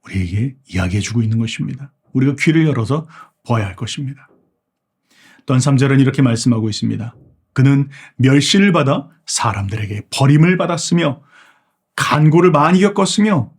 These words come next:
질고를 하는 자라." 그렇게 이야기하고 있습니다.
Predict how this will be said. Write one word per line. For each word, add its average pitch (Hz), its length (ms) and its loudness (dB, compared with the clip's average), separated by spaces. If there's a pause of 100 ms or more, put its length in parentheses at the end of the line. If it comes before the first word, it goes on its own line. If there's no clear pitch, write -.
질고를 247 580 2
하는 214 180 4
자라." 180 300 0
그렇게 131 300 -6
이야기하고 110 440 -8
있습니다. 123 440 -12